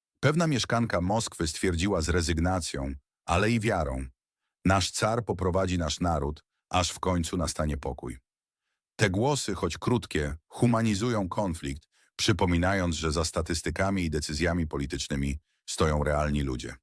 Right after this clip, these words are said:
Pokazują również głęboki rozłam w społeczeństwach. Czy ta wojna to tylko cyniczna gra elit, w której pionkami są miliony niewinnych ludzi? Kto na tym zarabia, gdy giną ludzie,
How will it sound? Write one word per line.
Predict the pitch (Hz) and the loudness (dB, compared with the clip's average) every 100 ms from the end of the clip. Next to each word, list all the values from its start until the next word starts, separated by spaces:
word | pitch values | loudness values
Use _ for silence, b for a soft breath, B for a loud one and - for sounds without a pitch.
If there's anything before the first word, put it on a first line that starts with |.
| _ _ _ | _ _ _
Pokazują | - 107 113 95 143 120 | 2 4 4 2 2 2
również | 113 117 113 90 | 0 0 -2 0
głęboki | 87 98 95 123 107 | 0 2 2 0 0
rozłam | 98 101 90 82 | 0 0 0 -2
w | 78 | -4
społeczeństwach. | - 87 85 82 71 - 65 - _ _ _ _ _ - | -2 -2 0 -2 -2 -6 -10 -12 _ _ _ _ _ 0
Czy | 92 | 2
ta | 92 85 | 4 4
wojna | 95 127 147 139 | 4 2 2 0
to | 113 | 0
tylko | 92 110 92 87 | 0 0 0 -2
cyniczna | - 87 95 104 - 107 | 0 2 4 2 0 -2
gra | 87 92 98 | 2 0 0
elit, | 95 95 104 120 - _ _ | 0 2 2 -2 -6 _ _
w | - | -12
której | - 107 92 | 0 2 2
pionkami | 82 98 87 80 101 117 | 2 2 2 2 2 2
są | 107 92 | 0 0
miliony | 85 85 85 98 107 | 2 4 4 4 2
niewinnych | 98 90 98 90 90 | 2 2 0 0 0
ludzi? | 95 87 131 - _ _ _ _ _ _ _ _ _ _ _ _ _ _ _ _ _ _ _ _ _ _ - | -2 0 -2 -4 _ _ _ _ _ _ _ _ _ _ _ _ _ _ _ _ _ _ _ _ _ _ -6
Kto | - 165 214 | 2 4 6
na | 226 | 4
tym | 180 131 | 4 2
zarabia, | 98 98 107 117 82 76 76 - - | 4 2 2 2 0 -2 -4 -8 -4
gdy | 85 90 | 0 2
giną | 87 104 90 87 | 4 2 4 2
ludzie, | 95 90 76 76 | 2 0 -2 -4